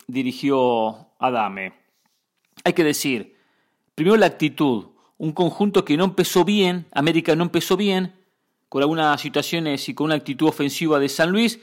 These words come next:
pero de a poco empieza a tomar el control del partido.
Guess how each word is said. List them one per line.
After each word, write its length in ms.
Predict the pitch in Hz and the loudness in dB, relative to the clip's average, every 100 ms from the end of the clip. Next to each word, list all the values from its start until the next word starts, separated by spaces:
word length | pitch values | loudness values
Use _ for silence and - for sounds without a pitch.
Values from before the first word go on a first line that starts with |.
| _ _ | _ _
pero 140 | - 147 | -4 2
de 60 | |
a 60 | 160 | 4
poco 200 | 185 170 | 4 2
empieza 300 | 156 190 180 | 0 0 0
a 40 | |
tomar 220 | 156 156 165 | 0 2 2
el 100 | 151 | 2
control 340 | 151 - 175 | -2 0 0
del 160 | 131 127 | 0 0
partido. 580 | 123 - 110 92 92 | -2 -2 -8 -8 -10